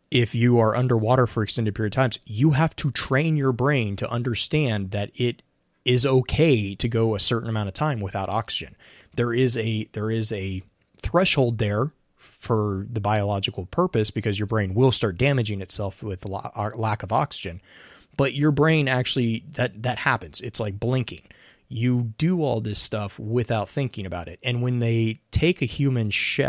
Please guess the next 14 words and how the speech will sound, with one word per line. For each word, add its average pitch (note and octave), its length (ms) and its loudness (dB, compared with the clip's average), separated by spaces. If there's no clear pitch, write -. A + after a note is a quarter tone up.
or G#2+ 160 0
human A#2+ 320 4
brain G2+ 420 2
and F#2 120 -8
put C#3+ 160 4
it B2 100 4
in G#2+ 140 2
an F#2 160 -8
exo G2+ 380 -2
shell, G#2+ 540 0
those D3 300 4
things D#3+ 300 2
don't C3+ 380 0
happen. - 680 -8